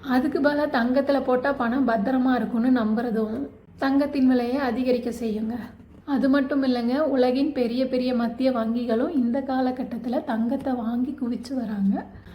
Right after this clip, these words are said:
அமெரிக்கா, ரஷ்யா, சீனா போன்ற ம-, நாடுகளில் இருக்க மத்திய வங்கிகள் தங்கள் கையிருப்பில் தங்கத்தின் அளவை அதிகரிச்சுட்டு வராங்க.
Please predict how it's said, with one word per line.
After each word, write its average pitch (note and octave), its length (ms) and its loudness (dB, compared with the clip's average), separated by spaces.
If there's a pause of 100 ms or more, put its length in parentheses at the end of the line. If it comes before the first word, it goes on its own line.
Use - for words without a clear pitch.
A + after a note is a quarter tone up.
(200)
அமெரிக்கா, C4+ 640 2
ரஷ்யா, C4 480 0
சீனா B3 400 0
போன்ற A#3+ 420 0
ம-, A#3+ 160 -2
நாடுகளில் B3 580 2
இருக்க C4 300 -2
மத்திய A#3+ 440 0
வங்கிகள் A#3 600 0 (460)
தங்கள் B3+ 420 4
கையிருப்பில் B3+ 600 0
தங்கத்தின் B3+ 560 2
அளவை A#3+ 240 0
அதிகரிச்சுட்டு B3 680 0
வராங்க. - 400 -2